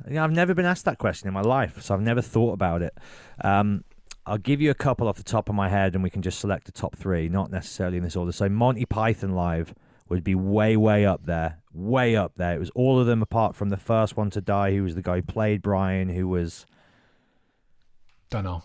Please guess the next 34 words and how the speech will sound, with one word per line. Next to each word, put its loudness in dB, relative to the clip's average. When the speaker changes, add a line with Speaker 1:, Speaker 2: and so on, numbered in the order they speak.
Speaker 1:
I 0
don't 4
know. 0
It 0
was 2
the 0
remaining 4
five 2
Pythons, 0
and -4
it -2
was -4
so 2
good 4
and -2
so 2
funny 2
and -4
so 0
creative, 0
and, -4
and 0
it -2
was -4
just, -2
like, 0
joy. 4
You 0
know, 0
they 0
did 0
this -2
song 0
about 0